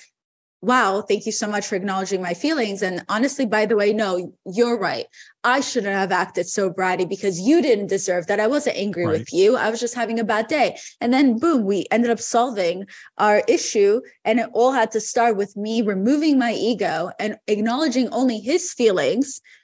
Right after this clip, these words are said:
Speaker 1: in order for the, him to then remove his ego and then acknowledge my feelings.
Speaker 2: Brilliant. It's brilliant, right? And, and look, you definitely ha-, having that ability to, like, "Look, we're in a
Speaker 1: Mm-hmm.
Speaker 2: system, I'm hurting, they're hurting. Let me be the bigger person and go,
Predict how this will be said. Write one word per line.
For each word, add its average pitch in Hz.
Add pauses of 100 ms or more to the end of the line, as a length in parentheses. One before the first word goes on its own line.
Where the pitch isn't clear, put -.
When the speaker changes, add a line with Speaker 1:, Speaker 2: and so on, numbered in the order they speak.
(380)
Speaker 1:
in 240
order 247
for 233
the, 202
him 302
to 262
then 190
remove 220 (120)
his 311
ego 202 (300)
and 226
then 220
acknowledge 196
my 196
feelings. - (420)
Speaker 2:
Brilliant. 131 (260)
It's 123
brilliant, 156
right? 123
And, 143
and 151
look, 170 (320)
you 160
definitely 175
ha-, -
having 185
that 185
ability 131
to, 127
like, 117
"Look, 117
we're 120
in 123
a 117
Speaker 1:
Mm-hmm. 98
Speaker 2:
system, 107
I'm 113
hurting, 107
they're 104
hurting. 113
Let 123
me 120
be 113
the 104
bigger 110
person 120
and 110
go, 110